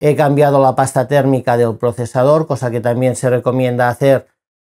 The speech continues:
para ir bien una vez al año, aunque la mayoría de gente no lo hace una vez al año. Yo hace como año y medio, dos años que lo hice, o sea que ahora que vo-, eh, que he cambiado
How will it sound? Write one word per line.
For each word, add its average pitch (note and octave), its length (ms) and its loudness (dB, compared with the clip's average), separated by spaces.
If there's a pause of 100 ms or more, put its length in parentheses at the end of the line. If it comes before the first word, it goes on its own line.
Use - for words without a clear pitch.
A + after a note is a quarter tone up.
(120)
para A#2+ 220 2
ir A#2+ 140 0
bien B2+ 320 0
una C3 300 0
vez A#2+ 200 -2
al C3+ 140 2
año, F3 460 2
aunque A2+ 560 -2
la A2 140 -4
mayoría A2+ 440 -4
de A2 80 -6
gente A2+ 320 -4
no A#2+ 240 0
lo A#2+ 100 2
hace A#2+ 260 -2
una A#2+ 180 0
vez A#2+ 180 -2
al C#3 140 2
año. E3 340 0 (300)
Yo C3+ 120 2
hace C#3+ 200 0
como C3+ 240 2
año C3 180 2
y C3 40 2
medio, C3 420 2
dos B2 180 0
años B2+ 300 0
que C3+ 100 -2
lo C3+ 160 2
hice, D#3 320 2
o E3+ 80 2
sea C3 240 -2
que B2 160 -2
ahora B2+ 380 2
que C3 100 0
vo-, C3+ 220 2
eh, B2+ 260 0
que B2+ 120 -4
he A#2 40 -6
cambiado B2+ 560 0